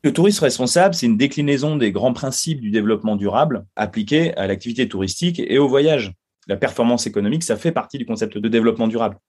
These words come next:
Mais à condition que ça soit pas au détriment de l'implication des populations locales, des salariés, de tous les collaborateurs, euh, de la chaîne vaste, hein, du tourisme.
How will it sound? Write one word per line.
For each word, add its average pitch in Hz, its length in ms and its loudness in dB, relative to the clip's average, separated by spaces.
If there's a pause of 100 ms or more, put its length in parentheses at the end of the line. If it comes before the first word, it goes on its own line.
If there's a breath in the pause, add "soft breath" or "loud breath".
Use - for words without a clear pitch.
(500 loud breath)
Mais 175 340 2 (200)
à 123 100 -4
condition 165 580 0
que 175 340 0 (160)
ça - 140 -10
soit 120 180 -4
pas 170 80 4
au 135 60 2
détriment 147 760 -2 (280 soft breath)
de 110 180 0
l'implication 127 800 0
des 123 120 2
populations 107 480 -2
locales, 127 540 -2
des 104 140 -4
salariés, 147 920 0
de 110 300 -6
tous 160 160 -6
les 123 120 -4
collaborateurs, 127 880 2
euh, 107 340 -2
de 107 160 -2
la 110 200 0
chaîne 139 520 -4
vaste, 147 420 -2
hein, 135 160 -8
du 104 140 -10
tourisme. 117 480 -2